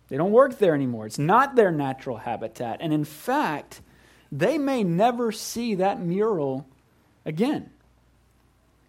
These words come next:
Beyond that, I mean, let's just play this out. Beyond that, within a couple of years, it's entirely possible there'll be a whole nother company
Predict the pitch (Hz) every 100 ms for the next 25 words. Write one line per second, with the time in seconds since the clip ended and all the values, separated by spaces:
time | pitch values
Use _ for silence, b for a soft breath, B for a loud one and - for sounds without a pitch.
0 | 160 175 285 427 427 175 110 - 202 226
1 | 269 262 - - 262 254 226 - 226 214
2 | 156 208 254 185 185 190 - 302 311 320
3 | 175 233 247 151 156 160 - - 311 285
4 | 233 - 240 277 - 139 B B 220 254
5 | 208 - - 233 330 381 349 320 254 -
6 | 311 - 139 131